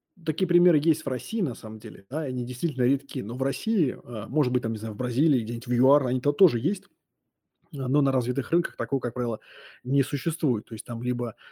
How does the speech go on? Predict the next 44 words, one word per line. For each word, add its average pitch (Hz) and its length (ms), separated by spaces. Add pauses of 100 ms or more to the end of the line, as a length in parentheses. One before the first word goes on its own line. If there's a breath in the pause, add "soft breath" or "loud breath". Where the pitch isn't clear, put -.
(140)
там 131 120
дивиденды 143 300
они 147 80
могут 202 240
платить, 123 340
но 135 80
очень 139 200
маленькие, 143 360
потому 113 160
что - 140
мультипликатор 117 580
очень 107 200
высокий, 143 340
типа 110 180
П - 160
Е 113 140
тридцать, 156 380
и 107 60
там 110 160
уже 110 140
дивиденды 117 360
становятся 107 420
меньше 110 220
процента. 110 460 (580 loud breath)
А, 107 300
в 123 60
Ра-, 156 120
если 151 260
возьмем 170 260
там 147 120
топ-пять, 175 460
ну, 139 60
не 127 60
знаю, 120 220
допустим, - 360
мне 165 120
очень 165 440
нравится. 110 300
Говорю, 120 200
вот - 80
действительно, 156 340
в 143 40
России 175 240
просто, - 220